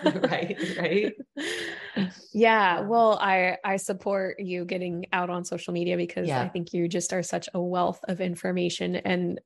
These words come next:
Speaker 2: you know, for me, it's, it's not my favorite avenue. Like, I don't love having to be tied to those
Speaker 1: Mm-hmm.
Speaker 2: platforms,
Speaker 1: Mm-hmm.
Speaker 2: but it's,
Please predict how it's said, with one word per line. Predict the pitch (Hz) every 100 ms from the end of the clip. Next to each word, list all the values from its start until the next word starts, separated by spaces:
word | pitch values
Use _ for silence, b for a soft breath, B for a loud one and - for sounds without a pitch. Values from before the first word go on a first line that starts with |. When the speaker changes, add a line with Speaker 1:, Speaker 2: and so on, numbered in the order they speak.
| -
Speaker 2:
you | 202
know, | 190 175
for | 185 180
me, | 190
it's, | 180 - - -
it's | 180 -
not | 196 190
my | 180 170
favorite | 165 165 165 180 202 285 -
avenue. | 220 220 226 277
Like, | 302 170
I | 170
don't | 160 165 165 165 -
love | 160 160 156 170 165 214 - _ 196 - -
having | - 156 156 165 160 165
to | -
be | 156
tied | 160 160 - 160 202 233
to | - 185
those | 175 170 -
Speaker 1:
Mm-hmm. |
Speaker 2:
platforms, | 165 147 143 220 262 302 B B B
Speaker 1:
Mm-hmm. | 147 143
Speaker 2:
but | 185 196
it's, | 185 -